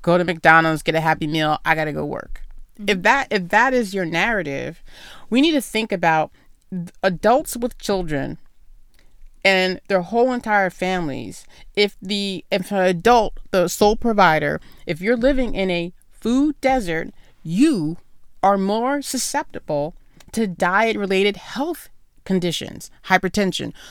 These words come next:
Speaker 1: obes-, obesity, diabetes, right? So now your children who are watching you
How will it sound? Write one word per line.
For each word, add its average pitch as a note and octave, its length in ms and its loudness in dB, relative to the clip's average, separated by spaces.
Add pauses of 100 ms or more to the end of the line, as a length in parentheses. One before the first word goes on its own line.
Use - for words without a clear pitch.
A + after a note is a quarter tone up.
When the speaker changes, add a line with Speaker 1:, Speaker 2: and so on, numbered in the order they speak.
(140)
Speaker 1:
obes-, F3+ 520 -2
obesity, E3+ 600 -4 (300)
diabetes, F3 800 -4 (120)
right? F#3 280 0 (240)
So - 140 -2
now B3 180 4
your A#3+ 160 0
children F#3 680 -4 (600)
who D4+ 160 6
are G#3+ 100 4
watching F#3 460 2
you D3 300 -6